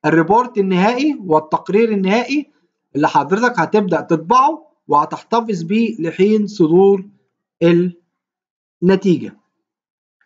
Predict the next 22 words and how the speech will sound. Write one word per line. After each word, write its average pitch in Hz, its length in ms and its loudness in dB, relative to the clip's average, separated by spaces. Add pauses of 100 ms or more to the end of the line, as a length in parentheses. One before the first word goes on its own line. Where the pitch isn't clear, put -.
(140)
وده 160 240 2
بيضمن 226 380 0
لحضرتك 220 500 0 (180)
الاختيارات 180 760 0
اللي 170 180 -4
حضرتك 190 380 -2
اخترتها. 175 640 -6 (760)
طبعًا 180 360 0
حضرتك 190 320 -2
بتقول 214 280 0
لي: 226 120 2
"أنا 185 180 0
ممكن 220 320 0
أغير 214 360 2
الاختيارات 196 680 0 (720)
خلال 202 480 2
الشهر 220 360 0
كله". 220 440 -4 (500)
حضرتك 208 600 -2
أنا 180 160 2
بعتمد 202 600 0 (200)
آخر 202 640 -2